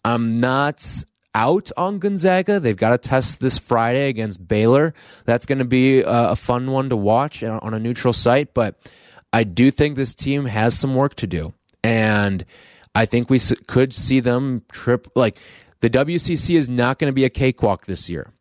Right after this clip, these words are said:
You look at, uh, the conference as a whole, I mean, Pepperdine, or, uh, not Pepperdine, uh, San Francisco is a top one hundred team. Santa Clara is a top one hundred team. B Y U is a top one hundred team.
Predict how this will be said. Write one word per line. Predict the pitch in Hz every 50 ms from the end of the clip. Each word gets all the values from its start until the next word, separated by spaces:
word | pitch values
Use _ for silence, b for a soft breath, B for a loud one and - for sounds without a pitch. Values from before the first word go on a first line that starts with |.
| _ _ _ _ _ _ -
You | 117 113 117
look | 113 123 131 -
at, | 151 147 143 131 120 - _ _ _ _ _ _ _ _ _ _ _ _ _ _ _ _ - 202
uh, | - 120 135 123 117 110
the | 98 -
conference | - 135 139 131 - 151 127
as | 135 117 107
a | 95
whole, | - 135 147 160 143
I | 120 107
mean, | 104 104 92 b b b b b b b b b b _ _ _ _ _ _ _ - -
Pepperdine, | - 135 139 - - 143 123 117 104 101 98 101 -
or, | 131 139 131
uh, | 127 120 117
not | 117 120 123 -
Pepperdine, | 113 101 - 92 -
uh, | 107 104
San | - - 143 139
Francisco | 139 - 139 - - 156 147 - - 131 -
is | 95 90
a | 92
top | - - 110 104 95 -
one | 107 107 98
hundred | 98 104 98 92 92 85 -
team. | - - 101 90 87
Santa | 82 - 120 123 131 127
Clara | - - 151 151
is | 147
a | 123
top | - - 123 104 - -
one | 113 101
hundred | 101 101 95 95 85
team. | - 104 90 85
B | 82 104 123 135
Y | 135 131
U | 131 135 147 147
is |
a | 135 -
top | - 117 101 - -
one | 107
hundred | 101 104 101 101 95 -
team. | - - 98 90 85